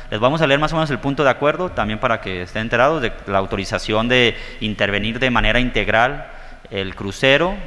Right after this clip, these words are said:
incluyendo la intervención arquitectónica, la imagen urbana, este, el tema ecológico, los semáforos, eh, para presentación del proyecto integral.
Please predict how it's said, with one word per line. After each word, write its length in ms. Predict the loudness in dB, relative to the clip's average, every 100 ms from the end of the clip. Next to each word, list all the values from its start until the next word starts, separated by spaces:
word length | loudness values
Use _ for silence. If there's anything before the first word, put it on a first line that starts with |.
| -10
incluyendo 500 | -8 -6 -2 0 0
la 80 | -2
intervención 420 | -2 -4 -2 0
arquitectónica, 1000 | 0 -2 -6 2 2 4 0 0 0 -2 -12 -16 -8
la 140 | -6
imagen 360 | -2 -2 -2 -2
urbana, 760 | -2 2 2 2 0 -2 -4 -12 -18 -16 -14 -8
este, 560 | -6 -6 -10 -6 -4
el 160 | -4 -4
tema 240 | -4 -2
ecológico, 920 | -2 0 4 4 2 -4 0 0 0 -2 -12 -16 -4
los 180 | -2 2
semáforos, 760 | 2 4 2 0 -2 -4 -8 -18 -20 -20 -20 -20 -10
eh, 580 | -2 0 2 2 0 -2
para 240 | 0 2 2
presentación 580 | -2 -6 -2 -2 -2 -2
del 100 | 0
proyecto 320 | 0 0 -2
integral. 500 | -2 0 2 0